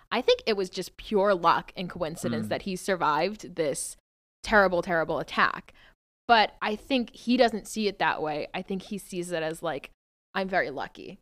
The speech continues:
Speaker 1: and I'm gonna be lucky for the rest of my life, and I'm untouchable now,
Speaker 2: Mm.
Speaker 1: which is why he later,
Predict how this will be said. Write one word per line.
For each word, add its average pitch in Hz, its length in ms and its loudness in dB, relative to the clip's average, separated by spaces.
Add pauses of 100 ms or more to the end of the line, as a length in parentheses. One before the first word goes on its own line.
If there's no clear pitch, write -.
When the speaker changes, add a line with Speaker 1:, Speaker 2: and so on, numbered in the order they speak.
(300)
Speaker 1:
and 190 120 0
I'm 196 100 -2
gonna 196 220 0
be 170 120 -4
lucky 165 320 -6
for 165 160 -6
the 165 100 -4
rest 165 280 -4
of 160 100 -6
my 139 160 -6
life, 151 360 -2 (160)
and 190 120 -4
I'm 170 220 -6 (240)
untouchable 185 640 -2
now, 143 360 -8 (200)
Speaker 2:
Mm. 214 300 -6
Speaker 1:
which 202 200 0
is 190 160 -4
why 196 220 4
he 196 160 -8
later, 190 600 2